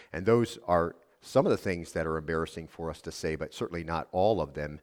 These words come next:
And so it's the whole process going on inside of us, perhaps how we, how we imagine ourselves, what we think about on a daily basis. Paul says we've renounced the things hidden because of shame.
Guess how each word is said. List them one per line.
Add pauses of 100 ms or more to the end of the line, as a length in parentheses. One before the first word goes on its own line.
(340)
And
so
it's
the
whole
process
going
on
inside
of
us,
perhaps
how
we, (100)
how
we
imagine
ourselves,
what
we
think
about
on
a
daily
basis. (380)
Paul
says
we've
renounced
the
things (460)
hidden
because
of
shame.